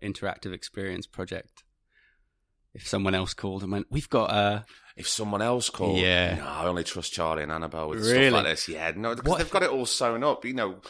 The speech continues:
Speaker 2: because of Charlie's past of reviewing
Speaker 1: Yeah.
Speaker 2: video games,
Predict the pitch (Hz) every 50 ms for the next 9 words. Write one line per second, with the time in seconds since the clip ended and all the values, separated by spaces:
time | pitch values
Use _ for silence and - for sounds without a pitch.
0 | - - - - - 147 131 156 156 165 151 - - 131 123 120 117 110 101 -
1 | - 110 107 98 - - - 101 98 90 92 - - - 90 98 104 101 87 92
2 | 101 98 95 95 92 85 90 85 82 - _ _ - 95 92 101 104 110 120 120
3 | 107 101 90 - 80 78 78 78 78 76 -